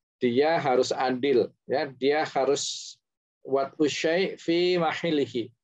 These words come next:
menempatkan sesuatu pada tempatnya. Ya, ini khusus untuk kreator dan developer ya.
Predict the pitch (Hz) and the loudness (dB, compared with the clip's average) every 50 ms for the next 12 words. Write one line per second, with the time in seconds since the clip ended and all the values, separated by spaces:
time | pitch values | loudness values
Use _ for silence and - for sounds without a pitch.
0 | _ _ _ _ - 135 139 135 135 135 135 135 135 135 - - 135 - - 131 | _ _ _ _ -6 -4 -2 0 0 0 0 0 -2 -2 -2 -4 -2 0 -2 -2
1 | - - 139 131 - 160 147 139 123 127 127 - 123 120 113 117 107 98 - 101 | 0 0 0 0 0 0 0 0 2 0 0 0 -2 -4 -2 -2 -2 -2 -2 -6
2 | 98 95 - - - 110 110 113 123 139 139 - 135 131 - 143 - 127 113 110 | -10 -10 -8 -6 -2 0 2 2 2 0 0 -2 -2 -2 -2 -4 -2 -2 -4 0
3 | 117 147 - - _ - 127 120 117 110 101 - 131 127 117 113 123 131 147 175 | 0 -2 -2 -2 _ -4 -2 -2 -2 -2 -2 -2 -4 -4 -2 -2 -4 -4 -4 -6
4 | 170 - _ _ _ _ _ _ - - 113 117 120 113 107 98 - 107 - - | -12 -14 _ _ _ _ _ _ -4 -4 -4 0 0 0 0 0 -2 -6 -6 -6
5 | - _ _ _ _ - 113 127 170 202 | -12 _ _ _ _ -8 -6 -4 -4 -6